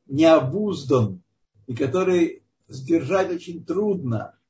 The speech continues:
А это именно те тормоза, которые дают возможность человеку существовать в нижнем мире. Тормоза и па-, педаль газа. Вот. И это гвурот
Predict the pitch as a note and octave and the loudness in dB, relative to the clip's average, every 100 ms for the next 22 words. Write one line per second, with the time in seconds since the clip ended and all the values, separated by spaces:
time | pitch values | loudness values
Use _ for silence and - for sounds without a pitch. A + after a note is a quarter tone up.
0 | _ _ _ - - - G3 G3+ C3+ D#3 | _ _ _ -10 -8 0 0 0 -2 0
1 | E3+ E3 D3+ B2+ E3+ E3 D#3 D3 C#3 A#2+ | -2 -2 -6 -4 -4 -2 -4 -2 -4 -2
2 | F3 G3+ - _ _ _ - - D#3+ D#3 | -2 -2 -6 _ _ _ -14 -6 -2 0
3 | D#3+ D#3+ C#3+ A#2+ D#3+ E3 E3 - - C#3 | 0 0 -4 -6 -6 -6 -8 -8 -4 0
4 | D3+ D#3+ C#3 - A#2+ - E3 - - D3 | 0 0 -4 -12 -12 -6 -4 -4 -4 0
5 | C#3 D#3 E3+ - E3 D#3+ D3 C3+ D3+ E3 | 2 2 0 -2 -4 0 0 0 -4 -2
6 | D#3+ B2 G#2+ - _ _ _ _ _ _ | -2 -2 -6 -14 _ _ _ _ _ _
7 | _ _ - C3+ C#3 C3+ D3 F3+ G3+ - | _ _ -8 -4 -2 0 0 0 0 -4
8 | _ _ _ _ - D3+ - - - D3 | _ _ _ _ -6 -4 -6 -8 -8 -6
9 | C#3+ D#3 D3 D3+ C3+ A2 G#2 - _ _ | -4 -4 0 0 0 -4 -12 -20 _ _
10 | _ _ _ _ G#2 _ _ _ _ _ | _ _ _ _ _ _ _ _ _ _
11 | _ _ _ _ _ _ _ B2 A#2 A2 | _ _ _ _ _ _ _ -10 -8 -8
12 | - _ _ _ _ _ _ _ _ C3 | -10 _ _ _ _ _ _ _ _ -10
13 | - A3+ A#3+ B3 A3+ - B2 D3 E3 G3+ | -2 -2 0 0 0 -2 -2 2 4 2
14 | G3+ | 0